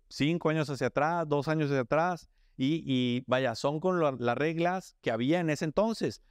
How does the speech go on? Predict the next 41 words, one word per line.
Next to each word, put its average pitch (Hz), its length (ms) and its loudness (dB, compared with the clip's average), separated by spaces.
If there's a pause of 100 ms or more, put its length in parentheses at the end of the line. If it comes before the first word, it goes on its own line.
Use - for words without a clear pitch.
(140)
Las 113 180 0
reglas 151 300 0
me 180 120 -2
refiero 135 340 0
del 135 160 0
C - 80 -6
F 147 160 -2
D 151 100 0
I, 170 300 0
de 165 120 0
las 123 120 2
declaraciones, 123 840 -2
etcétera. 151 420 0
Entonces 135 240 -2
hay 170 80 -2
que 180 100 -2
monitorear 160 600 -2 (320)
cuáles 180 300 0
son 180 140 0
las 180 100 2
reglas 180 300 0
actuales 160 500 0 (300)
y, 190 440 2
eh, 107 280 0
si 127 140 0
recordarás, 127 720 0 (300)
recientemente 156 840 0
hemos 156 240 0
vivido 151 340 0
cambios 156 340 0
trascendentales, 123 800 0
que 131 120 -4
fue, 208 320 -2 (340)
eh, 110 180 0
cuando 123 220 2
entró 139 480 0
el 135 100 -4
tema 147 280 0
del 151 120 0
reciclo, 180 680 -2 (340)
el, 110 1120 0